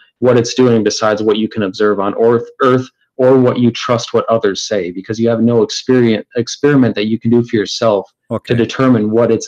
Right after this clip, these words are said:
Speaker 1: actually doing. You know what I mean? So it's pointless to argue about
Speaker 2: Mm.
Speaker 1: that.
Speaker 2: So, but you,
Speaker 1: There's
Speaker 2: you,
Speaker 1: no
Speaker 2: you,
Speaker 1: way for
Speaker 2: okay,
Speaker 1: either of us to
Speaker 2: no
Speaker 1: prove it.
Speaker 2: problem. I, I will not argue about that.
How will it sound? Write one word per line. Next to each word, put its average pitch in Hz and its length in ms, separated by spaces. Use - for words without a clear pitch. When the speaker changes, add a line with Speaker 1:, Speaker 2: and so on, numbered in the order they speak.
Speaker 1:
actually 104 420
doing. 95 280
You 117 60
know 120 80
what 117 80
I 113 60
mean? 123 200
So 117 160
it's - 140
pointless 123 360
to - 120
argue 98 240
about - 200
Speaker 2:
Mm. 104 40
Speaker 1:
that. - 200
Speaker 2:
So, 143 200
but 160 220
you, 185 100
Speaker 1:
There's 113 200
Speaker 2:
you, 120 100
Speaker 1:
no 117 40
Speaker 2:
you, 113 60
Speaker 1:
way 113 140
for 107 140
Speaker 2:
okay, 110 140
Speaker 1:
either 110 180
of 101 80
us - 100
to - 120
Speaker 2:
no 165 100
Speaker 1:
prove 98 100
it. 95 80
Speaker 2:
problem. 113 400
I, 147 60
I - 20
will 156 140
not 117 80
argue 92 400
about 95 300
that. 127 220